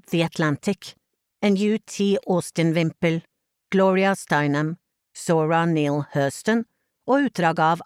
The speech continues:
artiklene til Dolores Huerta. Hans eget rom forble stort sett uforandret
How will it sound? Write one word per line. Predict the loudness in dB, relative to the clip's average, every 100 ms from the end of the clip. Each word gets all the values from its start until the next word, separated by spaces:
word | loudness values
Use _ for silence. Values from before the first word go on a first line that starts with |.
| -4
artiklene | -2 -4 0 0 0 -2
til | -4 0
Dolores | 0 0 0 -2 -4 -12 _
Huerta. | 0 0 -2 -8 -8 -10 _ _ _ _ _ _ _ -2
Hans | -2 0
eget | 0 -2 -2
rom | -2 -2
forble | 0 -2 0 -2 -2
stort | -4 -8 -8
sett | -4 -4 -4 -12 -4
uforandret | -2 -2 -2 -2 -2 -4 -6 -10